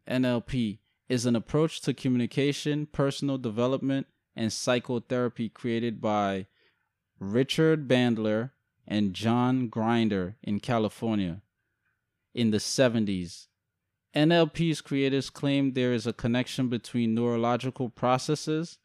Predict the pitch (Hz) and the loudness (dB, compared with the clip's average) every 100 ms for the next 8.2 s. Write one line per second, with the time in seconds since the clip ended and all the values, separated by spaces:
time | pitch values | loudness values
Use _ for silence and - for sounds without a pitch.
0 | _ - 117 131 143 147 156 - - _ | _ -4 0 2 2 2 0 -6 -18 _
1 | _ 117 104 117 110 123 139 123 127 120 | _ -2 0 0 2 2 0 0 -2 -2
2 | - 131 120 113 110 107 - 98 110 123 | -2 0 2 2 0 -2 -6 -2 0 2
3 | 139 143 147 131 135 - 113 - - - | 2 0 -4 -4 -4 -6 -6 -6 -8 0
4 | 151 160 180 190 208 - - - _ _ | 2 4 2 2 0 -2 -12 -18 _ _
5 | _ _ - 170 160 - _ - _ _ | _ _ 0 2 2 -2 _ -20 _ _
6 | _ _ _ 120 156 190 190 180 180 156 | _ _ _ 4 6 6 4 2 0 2
7 | 139 123 - - 170 180 190 190 190 190 | -2 -2 -6 -4 0 2 2 2 0 -2
8 | - - | -8 -14